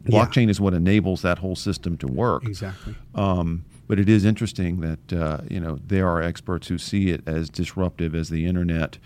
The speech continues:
Speaker 1: Mm-hmm.
Speaker 2: depending on how, you know, on, on who develops blockchains, whether these blockchains can be shared or sold. I know I B M has been working on, on, on trying to develop some.
Speaker 1: Mm-hmm.
Speaker 2: Um, so,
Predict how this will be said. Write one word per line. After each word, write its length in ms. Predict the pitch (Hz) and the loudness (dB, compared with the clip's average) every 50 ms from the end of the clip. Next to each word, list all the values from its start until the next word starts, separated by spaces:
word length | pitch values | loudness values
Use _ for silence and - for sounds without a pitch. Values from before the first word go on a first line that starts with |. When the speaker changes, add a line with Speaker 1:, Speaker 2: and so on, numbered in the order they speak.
| - - | -16 -14
Speaker 1:
Mm-hmm. 380 | 123 107 - 104 101 101 98 117 | -12 -12 -10 -10 -10 -6 2 6
Speaker 2:
depending 460 | 110 127 - - 139 127 123 120 113 | 6 6 8 8 6 8 8 6 6
on 140 | 110 107 98 | 4 4 2
how, 420 | 95 98 98 98 95 92 90 90 92 | 2 2 2 2 2 2 0 -2 -4
you 140 | - 107 98 | -4 -4 -4
know, 180 | 87 82 80 - - | -4 -4 -6 -6 -6
on, 160 | 82 80 - - | -6 -6 -6 -6
on 160 | 82 85 85 | -6 -4 -4
who 200 | 82 85 110 107 | 2 4 4 4
develops 460 | 92 95 85 92 90 87 87 - - | 4 2 2 2 0 0 0 -2 -4
blockchains, 680 | - - 92 87 82 - - - 90 82 85 85 76 - | -4 -2 -2 -2 -2 -2 -4 -2 0 0 0 -2 -2 -2
whether 200 | 92 95 90 85 | -2 0 2 2
these 160 | 85 85 78 | 0 0 -2
blockchains 580 | - 85 82 82 82 - - 87 82 80 - - | -2 -2 -2 -2 -2 -4 -2 -2 -2 -2 -2 -2
can 140 | - 82 | -4 -2
be 120 | 76 82 78 | -2 -2 -4
shared 440 | - - - 92 90 87 90 85 78 | -2 -2 -2 0 0 0 0 -2 -2
or 60 | 71 | -4
sold. 340 | - - 95 87 87 87 87 | -2 -2 0 2 2 2 0
I 60 | 90 | 0
know 160 | 87 90 87 | 0 0 2
I 100 | 87 90 | 2 0
B 220 | 87 90 87 87 85 | 0 0 0 0 2
M 120 | 85 85 87 | 2 2 0
has 100 | 85 - | -2 -2
been 160 | - 87 85 | -2 -2 -2
working 320 | 85 85 - - 82 82 | -2 -2 -4 -4 -4 -4
on, 180 | 80 80 78 - | -2 -4 -4 -6
on, 240 | - - 82 80 80 - | -6 -4 -4 -6 -6 -6
on 140 | 78 80 78 | -6 -6 -4
trying 240 | - - 90 85 80 | -4 -4 -4 -2 -2
to 40 | 76 | -2
develop 380 | 85 80 87 82 82 82 - | -2 -2 -2 -2 -2 -4 -6
some. 280 | - - 80 76 76 71 | -6 -4 -4 -4 -4 -6
Speaker 1:
Mm-hmm. 600 | - - - - - 131 123 113 - - - 80 | -8 -12 -20 -16 -12 -12 -12 -12 -12 -8 -4 -2
Speaker 2:
Um, 320 | 85 87 85 82 80 78 - | 0 0 0 0 -2 -4 -2
so, 340 | - 104 98 90 85 78 | 0 2 4 4 2 2